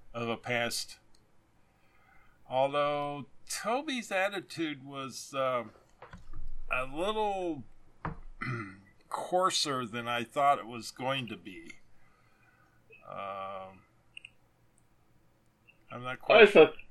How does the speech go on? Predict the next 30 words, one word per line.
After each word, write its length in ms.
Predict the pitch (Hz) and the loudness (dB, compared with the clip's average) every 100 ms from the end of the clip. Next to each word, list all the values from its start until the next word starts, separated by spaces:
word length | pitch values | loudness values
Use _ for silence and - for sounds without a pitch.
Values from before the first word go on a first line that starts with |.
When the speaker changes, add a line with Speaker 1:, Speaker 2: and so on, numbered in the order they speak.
| - - 127 | -16 -14 -2
Speaker 1:
I'm 100 | - | 8
not 180 | 156 - - | 10 10 6
Speaker 2:
<laughs> 120 | - | 6
that 200 | - 262 233 | 12 12 12
aspect, 460 | 196 - 185 160 - - | 12 12 6 6 2 12
that 200 | 226 220 196 | 12 12 12
aspect 360 | 180 - 165 - | 12 8 6 6
was 180 | 147 127 - | 2 2 2
fine. 460 | 139 117 107 87 - - _ - - - - - | 4 6 6 2 -4 -18 _ -20 -20 -20 -20 -4
Speaker 1:
I, 80 | - | -2
that's 180 | 226 392 | -2 -4
what 80 | |
I 40 | 381 | -4
said. 260 | - 370 - | -2 0 4
I'm 200 | 220 240 | 4 4
not, 340 | 262 254 - - | 0 0 -4 -6
I'm 80 | 175 | -8
not 220 | 214 220 | -6 -8
saying 300 | - 175 170 | -8 -6 -6
it 80 | 208 | -6
was 180 | 170 151 | -10 -10
bad. 360 | - 190 208 180 | -4 0 0 0
It 60 | |
was 160 | 156 143 | -6 -10
just 160 | 156 - | -10 -6
kinda 320 | 185 170 - - | -4 -4 -4 -2
unexpected 1000 | 165 185 180 - - - 175 - 131 113 | 0 2 0 -8 -6 -2 -2 -4 -8 -8
when 160 | 117 135 | -8 -6
he 140 | 139 | -6
come 400 | 131 - 156 135 | -8 -4 -4 -6